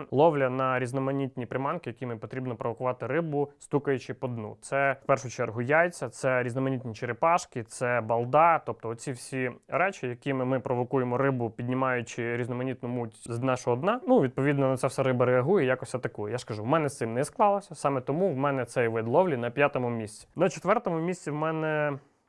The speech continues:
вид ловлі, який я дуже люблю, але на четвертому місці в мене він тому, що зараз поясню. Це, друзі мої, гірлянда. Гірлянду я обожнюю, в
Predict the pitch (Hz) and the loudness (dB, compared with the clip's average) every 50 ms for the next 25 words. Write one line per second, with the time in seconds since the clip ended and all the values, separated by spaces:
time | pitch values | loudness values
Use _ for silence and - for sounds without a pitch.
0 | _ _ _ - - 156 151 156 160 170 160 147 147 143 139 156 147 143 131 135 | _ _ _ -4 -2 0 4 6 6 6 6 6 4 2 0 -2 -4 -4 -4 -2
1 | 156 151 135 139 139 139 135 131 143 170 214 233 247 - _ 147 139 135 139 127 | -4 -2 -2 -2 -2 -2 -4 -4 -4 -4 -4 -4 -6 -4 _ 0 2 2 2 0
2 | - - 156 156 151 156 143 135 135 156 175 170 - - 139 127 127 135 143 147 | 2 2 2 2 4 2 2 4 4 4 2 0 -2 -4 -2 0 2 2 2 2
3 | 139 127 120 135 143 139 131 127 - _ - 127 127 147 170 180 - - 127 117 | 2 2 2 2 2 2 0 -2 -6 _ -4 -4 -2 0 -2 -2 -2 -2 -2 0
4 | 131 135 131 127 - - 123 120 117 - - 110 110 - - - - 160 165 196 | 0 0 0 -2 -2 -2 -2 -2 -2 -4 -6 -10 -12 -10 -10 -4 2 4 4 6
5 | 208 180 147 147 165 170 160 156 151 147 143 143 147 151 147 123 107 107 120 156 | 4 4 2 0 0 0 0 0 -2 -2 0 0 0 0 -2 -2 -4 -4 -2 -2
6 | 170 151 147 131 120 117 113 107 - - - _ _ _ _ _ _ _ _ _ | 0 0 -2 -2 -4 -4 -6 -10 -14 -16 -18 _ _ _ _ _ _ _ _ _
7 | - 120 123 143 160 175 170 156 139 131 120 123 131 135 143 175 180 165 170 165 | -14 -8 -2 0 0 0 0 0 -2 -4 -4 -4 -4 -4 -2 -2 -2 -2 -4 -6
8 | 156 151 147 143 139 | -8 -8 -10 -10 -12